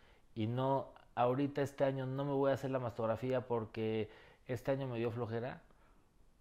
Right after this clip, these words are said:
es ahí donde puede ser la diferencia entre llevar un pronóstico excelente o irse todo para atrás.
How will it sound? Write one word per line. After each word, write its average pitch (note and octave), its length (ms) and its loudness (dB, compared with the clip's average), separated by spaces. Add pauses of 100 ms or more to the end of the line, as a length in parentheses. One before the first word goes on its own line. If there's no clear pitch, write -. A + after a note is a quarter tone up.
(320)
es D#3 240 4
ahí D#3 320 2
donde A2+ 240 -4
puede B2 260 2
ser B2 340 0
la A2 120 0
diferencia C#3 760 0 (240)
entre A#2 260 -2
llevar A#2 200 4
un A#2 100 -2
pronóstico A2+ 480 -2
excelente D3 600 -2
o A2 140 0
irse G#2+ 200 -2
todo G#2 280 -2
para D2+ 160 -10
atrás. - 380 -20